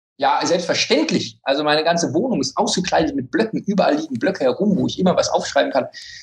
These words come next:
Ähm, also, äh, ich habe immer einen Block dabei. Ich habe auch auf einem Handy so eine kleine, äh, App oder ich kann es auch so ein kleines Diktiergerät, wenn ich eine Idee oder einen Gedanken habe, dass ich das sofort reinsprechen kann.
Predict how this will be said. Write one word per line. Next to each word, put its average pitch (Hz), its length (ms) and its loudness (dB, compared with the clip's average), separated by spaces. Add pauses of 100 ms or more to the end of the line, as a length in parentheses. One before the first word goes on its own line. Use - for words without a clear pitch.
(120)
Ähm, 156 440 4
also, 147 400 4
äh, 147 200 6
ich 139 80 4
habe 151 160 2
immer 233 140 4
einen 147 380 0
Block 156 260 -2
dabei. 160 320 2
Ich 185 80 -6
habe 147 160 4
auch 143 140 -2
auf 131 100 -2
einem 123 240 -2
Handy 202 420 -4
so 170 140 0
eine 135 240 2
kleine, 131 540 0
äh, 120 440 0
App - 180 -2
oder 135 200 2
ich 123 100 -2
kann 143 140 0
es 139 140 -2
auch 120 80 -2
so 123 160 0
ein 120 160 0
kleines 123 240 2
Diktiergerät, 196 680 2
wenn 160 100 0
ich 147 120 -2
eine 139 80 0
Idee 165 320 0
oder 170 140 2
einen 127 100 -2
Gedanken 143 400 -2
habe, 160 240 2
dass 139 120 2
ich - 80 -8
das 135 120 -4
sofort 127 420 -4
reinsprechen 147 600 -2
kann. 147 240 -6